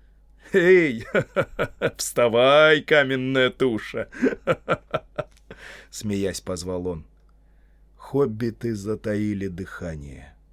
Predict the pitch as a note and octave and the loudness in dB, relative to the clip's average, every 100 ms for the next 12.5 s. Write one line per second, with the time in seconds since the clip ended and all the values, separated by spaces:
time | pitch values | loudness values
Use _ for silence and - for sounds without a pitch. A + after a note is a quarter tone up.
0 | _ _ _ _ _ _ _ - _ - | _ _ _ _ _ _ _ -20 _ -18
1 | F2+ G2+ F2+ A2+ A2 - A#2+ B2 A#2+ - | -10 -10 -8 -8 -8 -6 -4 -2 -4 -6
2 | B2 - D3+ F#2+ - - _ _ _ _ | -8 -8 -10 -12 -14 -18 _ _ _ _
3 | _ _ _ - A2+ - C#3 D#3+ A#2 F#2 | _ _ _ -6 -4 -4 -4 -2 -2 -6
4 | G2 F2+ F2 E2+ F#2 G2+ - A2 G2 G2 | -8 -8 -8 -10 -10 -8 -6 -4 -2 -4
5 | A2 B2 C3 B2+ B2+ C#3+ B2 F2 D2 - | -6 -4 -4 -4 -2 -4 -4 -6 -10 -18
6 | _ _ _ _ _ _ _ _ _ - | _ _ _ _ _ _ _ _ _ -2
7 | D#3 D3 A#2 G2+ G2+ G#2 - G#2+ - F#2 | 2 2 2 -4 -6 -8 -10 -10 -10 -8
8 | A#2+ G#2+ - F2+ - F#2+ G2 F2 D2+ - | -6 -6 -8 -14 -14 -10 -8 -8 -12 -18
9 | _ _ _ _ _ _ - G2+ G2+ A#2+ | _ _ _ _ _ _ -12 -8 -4 0
10 | B2+ A#2 A2 A#2 A2+ A2 B2+ C3 B2 B2 | 2 0 -4 -2 -2 0 4 4 2 -4
11 | - A2+ F2 G#2 G#2 A2 G2+ G#2 F#2+ - | -6 -10 -6 -8 -4 -4 -2 -4 -6 -8
12 | G2 F#2+ F#2 E2+ | -8 -8 -8 -10